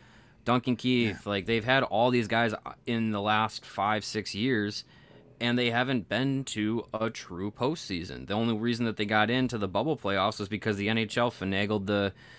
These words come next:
Speaker 1: the rules so that Chicago and Montreal could be involved in it. So,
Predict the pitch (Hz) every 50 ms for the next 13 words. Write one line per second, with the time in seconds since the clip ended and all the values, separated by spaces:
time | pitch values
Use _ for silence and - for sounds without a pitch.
0 | - - - - - 98 107 104 104 101 98 90 98 117 147 151 127 113 113 120
1 | 127 - - - - - 120 110 110 110 107 - - - - 110 - 107 98 104
2 | 107 107 110 110 104 104 107 110 107 - 113 110 113 117 110 - 120 110 123 127
3 | 123 117 120 127 143 208 170 - 65 - - - - - - - - - - -
4 | - - - - - 147 147 139 135 127